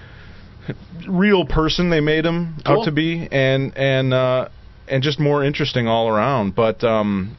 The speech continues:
Speaker 1: at the end of the issue, which I thought was really good, was, um, they sort of, uh, he was gonna take a break. He was working extremely hard. He hadn't slept in days. He's been, you know, just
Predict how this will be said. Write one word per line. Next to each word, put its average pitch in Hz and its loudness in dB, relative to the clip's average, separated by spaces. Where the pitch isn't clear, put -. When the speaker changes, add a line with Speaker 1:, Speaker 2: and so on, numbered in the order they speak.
Speaker 1:
at 135 2
the 135 2
end 254 4
of 277 2
the 123 2
issue, 117 0
which 113 0
I 107 4
thought 113 2
was 101 -2
really 110 0
good, 101 -2
was, 104 -2
um, 95 -2
they 113 2
sort 139 0
of, 117 -2
uh, 98 0
he 104 -2
was 151 0
gonna 135 0
take 120 -2
a 92 -2
break. 98 0
He 113 -4
was 101 -2
working 113 0
extremely 127 0
hard. 90 0
He 110 -2
hadn't 113 2
slept 110 0
in 101 2
days. 101 0
He's 95 -4
been, 95 -2
you 110 -2
know, 95 0
just 92 -4